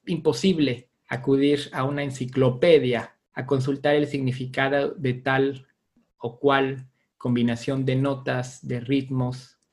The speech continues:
de timbres o de intensidades. Y bueno, con dicho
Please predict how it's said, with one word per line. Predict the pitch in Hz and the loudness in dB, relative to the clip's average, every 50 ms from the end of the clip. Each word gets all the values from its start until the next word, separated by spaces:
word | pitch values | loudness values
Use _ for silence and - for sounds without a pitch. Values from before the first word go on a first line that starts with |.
| _ _ _ | _ _ _
de | 127 127 127 127 | -2 0 0 0
timbres | 127 151 151 147 143 135 131 127 123 127 127 - - | 0 0 0 0 0 -2 -2 -2 -2 -4 -6 -10 -8
o | 139 123 | -6 -4
de | 120 120 113 113 113 - - | -4 -2 -4 -4 -6 -8 -8
intensidades. | 123 120 120 117 123 120 120 - - 131 127 151 147 135 117 - 65 131 - _ _ _ _ _ _ _ _ _ _ _ _ _ _ | -6 -6 -4 -4 -4 -6 -6 -4 -4 0 4 4 4 4 4 0 -4 -10 -14 _ _ _ _ _ _ _ _ _ _ _ _ _ _
Y | 156 | 0
bueno, | 160 160 156 127 - - - _ _ _ | 2 2 2 0 -4 -8 -14 _ _ _
con | _ - 151 143 143 | _ 0 0 2 2
dicho | 160 180 175 - | 0 -2 -4 -6